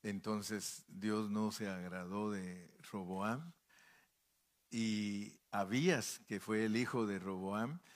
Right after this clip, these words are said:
como que quiso agarrar la onda, pero no la agarró, porque Abías se distinguió por que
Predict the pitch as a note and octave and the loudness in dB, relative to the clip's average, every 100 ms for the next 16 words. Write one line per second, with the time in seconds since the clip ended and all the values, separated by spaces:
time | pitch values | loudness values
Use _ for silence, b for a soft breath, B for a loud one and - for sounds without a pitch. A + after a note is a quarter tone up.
0 | B B _ _ - A2 G#2+ G2+ - G#2 | B B _ _ 0 2 2 0 0 0
1 | G2 F#2+ F#2+ G#2 - _ _ _ _ _ | 0 -2 -6 -12 -20 _ _ _ _ _
2 | _ _ _ _ - F#3+ F3+ B2+ G2+ F#2+ | _ _ _ _ 2 4 4 2 0 0
3 | G#2+ A2+ A2 G#2+ C3+ D3 B2 A2 - F#2+ | 0 2 2 0 0 -2 -4 -6 -4 -4
4 | G2 G2 A2 A2 G#2+ F#2 F#2 F#2 G2+ B2 | -4 -2 2 2 2 0 -4 -6 -6 -8
5 | - _ _ _ _ B B B B _ | -10 _ _ _ _ B B B B _
6 | _ _ - A2+ A#2+ B2 B2+ A#2 G2+ G#2 | _ _ -2 2 2 2 2 2 0 -4
7 | - - _ _ A2+ G#2 A2 C#3 D#3+ - | -14 -20 _ _ -4 0 2 2 2 0
8 | - - - - - - - - A2+ A2 | -4 -6 -8 -10 -12 -14 -12 -4 -2 0
9 | A2+ - A2 A2 B2+ E3+ D#3 C#3+ A2 - | 0 0 -2 2 4 4 2 2 2 0
10 | - _ b b b b _ _ _ _ | -12 _ b b b b _ _ _ _
11 | _ _ - G2+ G2 G2 F#2 F2+ - | _ _ -6 -2 0 -2 -4 -8 -16